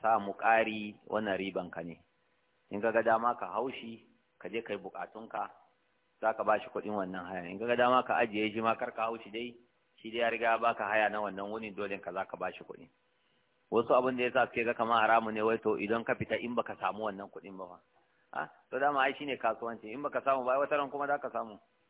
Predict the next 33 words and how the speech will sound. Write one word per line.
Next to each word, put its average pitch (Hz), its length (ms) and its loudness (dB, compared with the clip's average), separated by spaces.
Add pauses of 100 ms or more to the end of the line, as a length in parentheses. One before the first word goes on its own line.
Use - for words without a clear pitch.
(260)
Dama 143 260 4
kasuwa 139 340 6
kan 131 140 0
ko 131 80 0
ka 127 160 -2
ci 127 80 -8
riba 120 280 0
ko 120 100 -2
ka 113 120 -2
faɗi 104 300 0
ne. 95 160 -12 (380)
To 110 80 0
wannan 131 280 4
ba, 101 180 2
ba, 98 180 -2
ba 92 180 -4
iskali 98 460 -2
ba 90 100 -6
ne. 87 120 -16 (380)
In 120 80 -12
ka 131 120 0
ba 147 180 8
mutum 117 300 -4
hayan 110 340 -2
gida, 95 240 -6 (1200)
ko 117 140 -4
ka 120 160 0
rubuta 104 640 -2
agreement 101 680 -4
ɗaya 113 220 2
ga 101 80 0
watan 98 380 -2
ɗaya, 92 200 -6